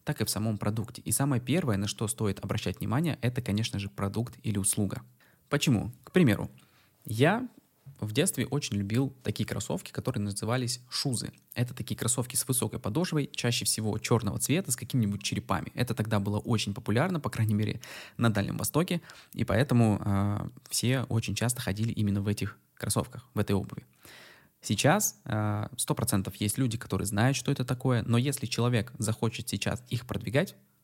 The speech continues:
будет ли это действительно актуально? Я понимаю, что любой продукт, любую услугу можно продать, но любой продукт на любую услугу найдётся человек, который купит. Но стоит ли запускать рекламу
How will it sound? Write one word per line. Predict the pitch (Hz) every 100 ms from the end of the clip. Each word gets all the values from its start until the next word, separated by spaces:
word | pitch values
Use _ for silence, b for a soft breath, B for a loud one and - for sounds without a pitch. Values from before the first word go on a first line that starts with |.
| _ _ -
будет | 107 151 165
ли | 117
это | 117 120
действительно | 107 - 117 107
актуально? | - - 101 95 - - - B B B
Я | 107
понимаю, | 123 151 147 131
что | -
любой | 101 101 110
продукт, | 135 120 110 -
любую | 98 104 127
услугу | 120 113 104
можно | 98 107 101
продать, | 98 98 78 - - -
но | 101
любой | 101 101 127
продукт | 123 110 120
на | 104
любую | 104 104
услугу | 104 117 - 127
найдётся | 113 101 107 101
человек, | - 98 104 117
который | - - 98
купит. | - 123 - - B B B B _ -
Но | 104 127
стоит | 123 123 160 117
ли |
запускать | 104 101 107 104 -
рекламу | 85 117 151 104